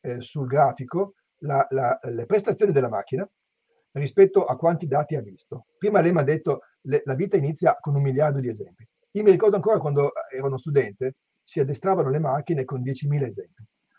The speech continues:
Un giorno ci è arrivata la notizia di un collega nel Wisconsin che aveva, eh, addestrato una macchina su un milione di esempi. A noi sembrava incredibile. A-, adesso abbiamo messo non un miliardo,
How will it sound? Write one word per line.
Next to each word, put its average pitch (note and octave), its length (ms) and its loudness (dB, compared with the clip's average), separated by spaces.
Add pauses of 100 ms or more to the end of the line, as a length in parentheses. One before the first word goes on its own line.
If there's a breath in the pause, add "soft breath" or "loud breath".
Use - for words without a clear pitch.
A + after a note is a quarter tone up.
(160)
Un D3+ 160 0
giorno G3 280 4
ci - 120 -4
è - 20 2
arrivata D#3 320 2
la D#3 80 -2
notizia D#3+ 320 -4
di B2+ 80 -4
un B2+ 80 -2
collega C3 580 0 (180)
nel B2+ 180 -6
Wisconsin D3+ 580 -4
che C#3+ 80 -10
aveva, C3 380 2
eh, A#2+ 240 -6 (300)
addestrato D3+ 480 -4
una B2 120 -4
macchina A#2+ 500 -6 (240)
su C#3 380 -8
un E3 160 2
milione D#3+ 640 2
di - 100 -12
esempi. - 420 -14 (280)
A C3 100 -8
noi G3 100 0
sembrava C#3+ 380 -4
incredibile. B2 480 -6 (380)
A-, - 160 -2
adesso G3 320 2
abbiamo E3+ 180 0
messo D#3+ 480 -4
non E3+ 240 -2
un F#3 80 4
miliardo, G2 520 -4